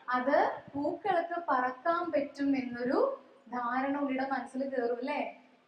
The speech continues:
അത് അവന്റെ മനസ്സിൽ മാത്രമാണോ കയറുക? അല്ല,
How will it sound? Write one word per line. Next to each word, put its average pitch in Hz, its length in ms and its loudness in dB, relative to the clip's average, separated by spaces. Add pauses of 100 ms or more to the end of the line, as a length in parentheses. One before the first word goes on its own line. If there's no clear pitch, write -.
അത് 269 120 2
അവന്റെ 294 340 6
മനസ്സിൽ 330 340 2
മാത്രമാണോ 330 520 2
കയറുക? 294 640 2 (380)
അല്ല, 214 220 -6